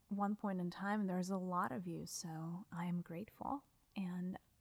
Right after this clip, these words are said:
I'm sending you greetings. Today, um, is a full moon.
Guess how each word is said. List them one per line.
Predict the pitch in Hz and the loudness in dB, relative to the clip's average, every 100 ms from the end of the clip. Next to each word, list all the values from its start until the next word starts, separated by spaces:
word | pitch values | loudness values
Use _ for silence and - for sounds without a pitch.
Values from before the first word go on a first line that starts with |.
| _ - | _ 0
I'm | 175 175 180 | 0 0 -2
sending | - 180 180 175 | -4 -4 0 0
you | 175 | 0
greetings. | 175 185 226 175 202 - - - _ _ _ _ _ - - - - - - _ _ _ _ _ _ _ _ _ _ _ _ _ - | -4 -4 -4 -6 -6 -4 -4 -6 _ _ _ _ _ -20 -20 -20 -20 -20 -20 _ _ _ _ _ _ _ _ _ _ _ _ _ 2
Today, | 233 202 254 339 214 185 214 359 - - - _ _ - | 4 8 8 10 8 8 8 6 2 -18 -20 _ _ 2
um, | 190 185 185 190 | 4 6 4 2
is | 214 190 | 0 0
a | 190 | -2
full | - 208 | 2 2
moon. | 196 233 262 180 | 4 4 2 0